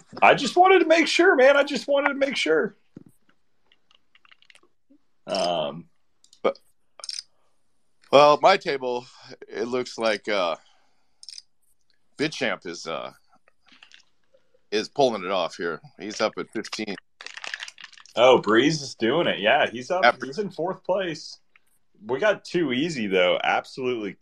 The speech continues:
Speaker 1: cooking right now. I'd invite him up here. I want him up here. But I know he's probably too focused on the game right now to come up here. Um,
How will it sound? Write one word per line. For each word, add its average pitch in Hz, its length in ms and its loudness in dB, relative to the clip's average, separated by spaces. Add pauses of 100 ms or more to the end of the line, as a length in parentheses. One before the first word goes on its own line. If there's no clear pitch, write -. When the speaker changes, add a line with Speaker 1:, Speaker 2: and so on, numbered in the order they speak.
Speaker 1:
cooking 110 320 -4
right 80 300 -2
now. 76 280 -4
I'd 82 380 -4
invite 92 460 -2
him 87 120 -4
up 98 220 -4
here. 73 220 -10
I 80 100 -4
want 101 320 -6
him 80 140 -10
up 71 240 -8
here. 71 320 -10 (460)
But 87 100 -4
I 92 60 0
know 120 160 0
he's 117 160 -10
probably 127 260 -4
too 120 220 -12
focused - 460 -8
on 92 120 -4
the 80 80 -10
game 90 440 -2
right 69 220 -8
now 65 280 -10 (100)
to - 180 -10
come - 260 -10
up - 160 -12
here. 60 280 -8 (760)
Um, 117 400 2